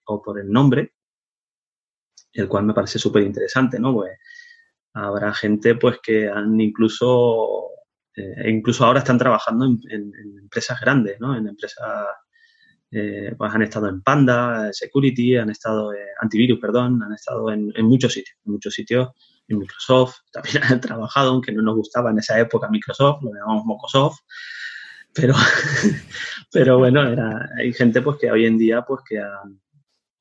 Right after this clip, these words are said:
han conseguido puestos de trabajo bastante buenos gracias al, al hacking también. Y luego, pues,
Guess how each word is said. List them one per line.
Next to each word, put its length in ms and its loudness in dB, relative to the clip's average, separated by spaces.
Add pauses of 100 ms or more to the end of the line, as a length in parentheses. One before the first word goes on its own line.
(300)
han 260 2
conseguido 500 2
puestos 260 2
de 60 0
trabajo 380 -2
bastante 380 -8
buenos 360 0
gracias 360 -10
al, 180 -8
al 240 -14
hacking 360 0
también. 380 -8 (2000)
Y 140 6
luego, 480 6
pues, 180 2